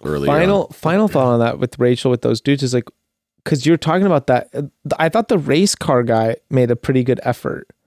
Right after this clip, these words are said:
Speaker 1: With Rachel, yes, I totally
Speaker 2: You
Speaker 1: forgot
Speaker 2: know?
Speaker 1: about him.
Speaker 2: And she was like, <clears throat> she was like, that really took her by surprise, but I thought what he was getting at was, like, kind of like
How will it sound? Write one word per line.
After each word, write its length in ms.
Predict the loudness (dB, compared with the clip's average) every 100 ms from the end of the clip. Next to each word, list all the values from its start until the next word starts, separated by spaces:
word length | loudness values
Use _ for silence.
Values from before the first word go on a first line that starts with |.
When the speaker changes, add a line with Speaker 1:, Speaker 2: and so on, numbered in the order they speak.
| _ _ _ _ _ _ -2
Speaker 1:
With 160 | 0 2
Rachel, 580 | 2 2 2 2 4 4
yes, 640 | 4 4 4 2 0 0
I 80 | -2
totally 400 | 0 2 4 4
Speaker 2:
You 80 | 4
Speaker 1:
forgot 240 | 4 4
Speaker 2:
know? 80 | 4
Speaker 1:
about 260 | 4 4 2
him. 240 | 2 4
Speaker 2:
And 80 | 2
she 260 | 2 2
was 240 | 2 2 2
like, 340 | 2 2 0 -6 -6 -4
<clears throat> 880 | 0 2 2 0 -4 -10 -10 -12 -10
she 360 | -2 2 2
was 320 | 2 0 2
like, 400 | 2 4 2 -2 _ _ _ -6
that 240 | 0 2 4
really 220 | 2 2
took 200 | 0 -2
her 60 | 0
by 160 | 2
surprise, 580 | 0 -2 0 0 2 2
but 120 | 2
I 100 | 2
thought 220 | 2 2 4
what 100 | 2
he 140 | 2
was 160 | 2 2
getting 340 | 2 2 2
at 160 | 2 2
was, 180 | 2 2
like, 160 | 0
kind 280 | 0 0 2
of 120 | 2
like 340 | 4 4 2